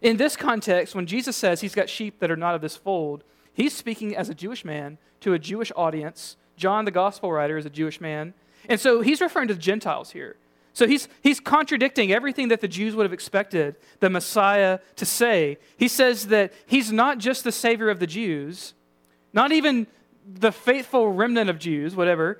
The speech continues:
He's saying it's Gentiles as well. In John's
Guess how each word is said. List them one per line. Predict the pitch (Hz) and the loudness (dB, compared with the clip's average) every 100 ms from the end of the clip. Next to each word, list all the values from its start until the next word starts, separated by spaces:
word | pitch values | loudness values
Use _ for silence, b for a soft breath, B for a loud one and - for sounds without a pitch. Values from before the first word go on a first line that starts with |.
| b b | b b
He's | - 247 | 0 2
saying | 285 262 247 - | 4 2 0 0
it's | 233 - | -2 -2
Gentiles | 185 247 269 277 247 247 | 0 0 2 4 4 4
as | 226 208 | 0 2
well. | 262 220 156 - _ _ _ _ _ _ _ _ _ _ _ _ _ _ _ 233 | 4 4 2 -4 _ _ _ _ _ _ _ _ _ _ _ _ _ _ _ 0
In | 220 | 2
John's | 208 240 226 - | 2 2 0 -6